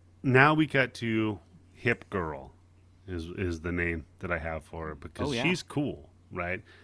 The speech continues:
Speaker 1: She's in her graffiti.
Speaker 2: She's cool as shit, man.
Speaker 1: Fuck yeah. She's in her graffitied V W Beetle. She's, uh,
Speaker 2: Convertible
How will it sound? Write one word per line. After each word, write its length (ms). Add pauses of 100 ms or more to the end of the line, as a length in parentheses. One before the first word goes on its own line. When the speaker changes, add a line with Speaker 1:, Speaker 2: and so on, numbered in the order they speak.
Speaker 1:
She's 320
in 100
her 100
graffiti. 360
Speaker 2:
She's 80
cool 240
as 100
shit, 360
man. 340
Speaker 1:
Fuck 400
yeah. 260
She's 240
in 80
her 120
graffitied 680
V 240
W 380
Beetle. 480 (680)
She's, 300
uh, 160
Speaker 2:
Convertible 680